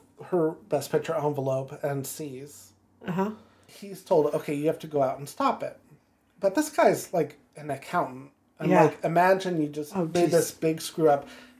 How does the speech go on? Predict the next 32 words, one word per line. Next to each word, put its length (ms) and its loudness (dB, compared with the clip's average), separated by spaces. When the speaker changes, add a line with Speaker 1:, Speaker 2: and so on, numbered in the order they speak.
Speaker 1:
You 60 -2
have 80 -10
to 60 -16
go 240 2
on 300 6
stage 680 2
at 320 2
the 380 -12
Academy 560 2
Awards 640 -4
with 280 -8
people 260 -10
watching 520 2
all 220 0
over 220 0
the 80 0
world 680 2
Speaker 2:
Yeah. 280 4
Speaker 1:
and 200 -8
go 220 4
up 200 0
there 360 2
and 360 -6
tell 320 2
the 160 -4
people 600 -4
who 260 -4
are 240 -2
thanking 480 0
their 200 0
loved 340 2
ones 600 -8